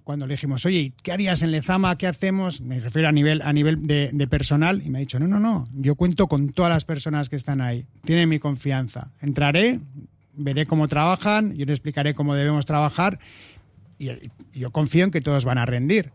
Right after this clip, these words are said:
Luego, más adelante, si, si alguien no rinde, pues ya será, será reemplazado. El trabajo que hizo en el Villarreal es impresionante, eh,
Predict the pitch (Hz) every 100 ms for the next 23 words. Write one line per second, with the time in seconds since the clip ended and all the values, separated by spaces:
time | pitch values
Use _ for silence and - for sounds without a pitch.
0 | _ 127 139 147 147 147 147 156 160 170
1 | 156 139 123 - - 131 156 190 185 160
2 | 156 175 214 220 - _ 127 117 139 170
3 | 165 143 131 113 127 123 127 120 120 120
4 | 151 143 110 - - - - - - 127
5 | 135 147 160 165 170 165 160 156 160 151
6 | 156 165 190 - - _ - _ - -
7 | _ _ - - 147 131 131 135 131 135
8 | 120 - - - 160 151 147 143 143 139
9 | 135